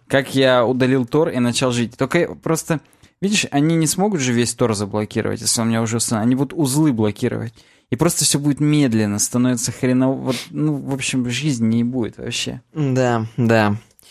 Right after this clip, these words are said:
Speaker 2: Следующая тема, она ностальгическая. Но я, я вам предлагаю долго не ностальгировать, а просто узнать этот прикол. Я его сам сегодня, когда читал, узнал, охренел. Оказывается,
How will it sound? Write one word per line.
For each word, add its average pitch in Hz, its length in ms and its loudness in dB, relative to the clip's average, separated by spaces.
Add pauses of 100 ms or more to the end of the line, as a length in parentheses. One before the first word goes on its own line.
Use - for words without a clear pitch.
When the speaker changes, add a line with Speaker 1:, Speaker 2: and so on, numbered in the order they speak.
(440)
Speaker 2:
Следующая 240 460 4
тема, 214 380 2
она 214 360 2
ностальгическая. 196 1000 -2
Но 160 380 2
я, 185 180 4
я 190 360 2
вам 233 100 2
предлагаю 208 340 2
долго 196 260 4
не 170 120 2
ностальгировать, 180 680 0
а - 80 0
просто 214 520 0
узнать 160 440 2
этот 113 220 -2
прикол. 180 400 2
Я 165 140 2
его 143 140 2
сам 156 200 2
сегодня, 131 220 0
когда 120 160 2
читал, 156 240 2
узнал, 160 260 2
охренел. 123 460 0 (640)
Оказывается, 185 680 2